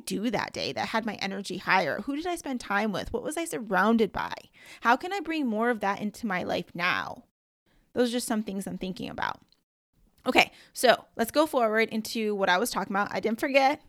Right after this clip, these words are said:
I always come back around, is the whole concept of add-,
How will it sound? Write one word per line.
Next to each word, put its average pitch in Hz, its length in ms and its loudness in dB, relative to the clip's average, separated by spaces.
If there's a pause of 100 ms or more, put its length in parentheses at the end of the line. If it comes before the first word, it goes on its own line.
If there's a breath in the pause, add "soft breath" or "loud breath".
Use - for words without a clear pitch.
(140)
I 214 80 4
always 214 280 2
come 262 160 0
back 262 220 2
around, 254 480 0 (300 soft breath)
is 240 180 2
the 240 120 2
whole 254 260 6
concept 247 640 -2
of 190 300 0 (420 soft breath)
add-, 214 320 6